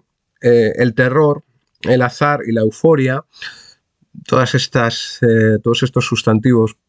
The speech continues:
podrían haber sido firmados perfectamente también por, por Antonin Artaud. Eh, bueno, porque todos estos ingredientes conformen, eh, un teatro, eh,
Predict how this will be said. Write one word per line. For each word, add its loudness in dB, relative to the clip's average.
podrían 2
haber -2
sido -2
firmados 0
perfectamente -4
también 0
por, -6
por 0
Antonin 0
Artaud. 0
Eh, 2
bueno, 0
porque -4
todos 0
estos -2
ingredientes 2
conformen, 0
eh, 4
un 0
teatro, 0
eh, 2